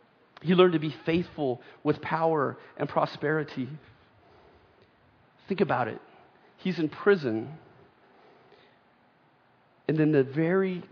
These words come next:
next day, he is equal to Pharaoh. God can change your circumstances like that. And he's given a signet ring, which is Pharaoh's, which means he has all the power.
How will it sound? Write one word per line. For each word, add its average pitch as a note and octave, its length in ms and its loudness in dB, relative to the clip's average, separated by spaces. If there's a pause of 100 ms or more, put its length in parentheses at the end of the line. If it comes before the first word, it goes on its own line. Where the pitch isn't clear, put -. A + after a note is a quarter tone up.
(100)
next D#3+ 300 -6
day, C3+ 440 0 (560)
he E3 180 -2
is B2 180 0 (160)
equal C#3+ 640 -4 (100)
to - 80 -12
Pharaoh. C#3+ 540 -4 (380)
God G#3 260 4
can F#3 100 -2
change F3+ 280 0
your D#3+ 100 -4
circumstances C#3+ 800 -4
like A#2 220 -8
that. B2+ 300 -2 (2000)
And E3 120 2
he's E3+ 100 2
given E3+ 220 6
a C#3+ 60 2
signet F3+ 420 0
ring, D#3+ 400 0 (480)
which D#3 160 -4
is C#3+ 120 -6
Pharaoh's, F3 360 2
which D3+ 160 -8
means F#3 220 2
he G#3 180 2
has D#3 240 6
all F#3 280 4
the G#3 120 2
power. F3 500 0